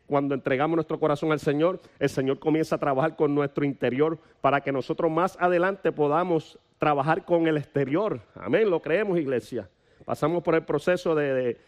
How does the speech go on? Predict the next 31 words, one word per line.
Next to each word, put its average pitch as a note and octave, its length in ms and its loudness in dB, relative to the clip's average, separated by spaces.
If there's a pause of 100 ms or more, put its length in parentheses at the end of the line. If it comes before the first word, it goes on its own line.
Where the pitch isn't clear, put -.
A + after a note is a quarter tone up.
(180)
hacernos D#3+ 400 2
miembros E3+ 300 0
de - 20 0
una D#3 120 0
iglesia E3+ 460 0
donde C3 520 -2 (200)
somos D#3+ 320 0
bautizados, D3+ 840 0 (560)
donde D3 240 0
empezamos D#3+ 400 0
a E3 60 0
tomar D#3+ 260 0
clases D#3 260 -2
de D3 100 2
discipulado D3+ 840 0 (180)
y B2 60 -2
entonces D#3 420 0
nos C#3 140 -2
vamos C#3+ 300 0
ya C#3+ 180 2
alistando C#3+ 640 -2
para A#2+ 240 -2
el A#2 60 -2
servicio A#2+ 380 -4
de C3+ 60 0
la B2+ 60 -2
iglesia. B2 340 -2
Porque B2 240 -4
el C3 80 0
mismo F3+ 240 2
Jesús, G3 500 -4